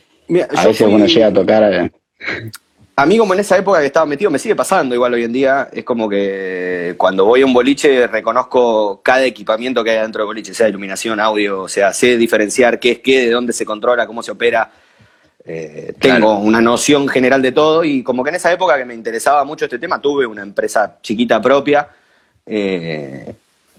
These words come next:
Speaker 1: como que siempre me interesó, así que me interiorizaba en todo lo que podía relacionado con lo que era sonido, iluminación y demás.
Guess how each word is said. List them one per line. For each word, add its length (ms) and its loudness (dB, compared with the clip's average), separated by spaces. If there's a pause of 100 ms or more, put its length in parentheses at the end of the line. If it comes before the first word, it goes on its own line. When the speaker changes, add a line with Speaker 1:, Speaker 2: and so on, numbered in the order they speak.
(140)
Speaker 1:
como 260 2
que 300 0
siempre 340 2
me 80 2
interesó, 540 2
así 260 -4
que 280 -4
me 120 -10
interiorizaba 600 0
en 100 -6
todo 240 2
lo 120 -2
que 100 -6
podía 500 2
relacionado 720 -4
con 480 -18
lo 100 -16
que 120 -16
era 500 -4
sonido, 720 0
iluminación 560 -4
y 60 -6
demás. 280 -6